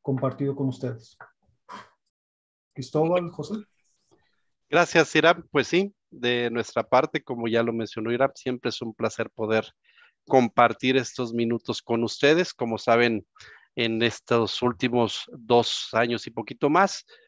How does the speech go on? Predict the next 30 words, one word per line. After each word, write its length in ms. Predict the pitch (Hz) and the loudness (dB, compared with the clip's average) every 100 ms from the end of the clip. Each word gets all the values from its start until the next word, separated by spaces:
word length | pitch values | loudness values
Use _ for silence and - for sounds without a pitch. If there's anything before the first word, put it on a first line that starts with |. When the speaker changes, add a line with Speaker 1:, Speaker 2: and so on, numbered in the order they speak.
| _ _ | _ _
Speaker 2:
nos 340 | 139 110 101 | -6 -4 0
ha 80 | 107 | 0
sido 220 | - 127 | 2 2
difícil 500 | 113 107 143 - 156 | 0 0 -2 0 -2
poder 300 | - 120 117 | 2 4 4
estar 360 | 113 - 120 117 | 2 0 2 2
en 160 | 117 | 0
vivo 300 | 110 120 120 | -2 -2 -2
con 220 | 110 117 110 | -4 -4 -4
algunos 420 | 110 123 120 113 | -4 -4 -4 -6
de 60 | |
ustedes. 400 | 110 - 175 175 | -6 0 2 2
Ya 180 | 120 117 | 4 6
hemos 300 | 127 127 - | 6 2 -2
empezado 840 | 117 110 113 - 120 120 120 110 - _ - _ | -6 -4 -8 2 4 4 2 0 -4 _ -20 _
estas 360 | 110 - 110 - | -6 0 -2 0
giras, 300 | 147 180 - | 2 2 2
como 180 | 139 113 | -4 -2
comenta 360 | 117 120 117 | -2 -4 -2
Irán, 180 | 120 117 | 0 0
ya 460 | 117 110 107 98 - - | 2 4 4 2 -4 -10
él 180 | 104 101 | -10 -4
anda 260 | 113 110 | -4 -4
por 200 | 104 120 | -6 -6
allá 180 | 107 110 | -4 -6
por 160 | - 117 | -6 -2
Guatemala 680 | 110 - 123 151 165 190 - _ - - _ | -2 0 0 4 4 2 -2 _ -20 -20 _
en 160 | 117 113 | -4 -2
estos 360 | - - 113 | -4 -4 -2
días. 460 | 131 175 196 196 | 0 4 4 4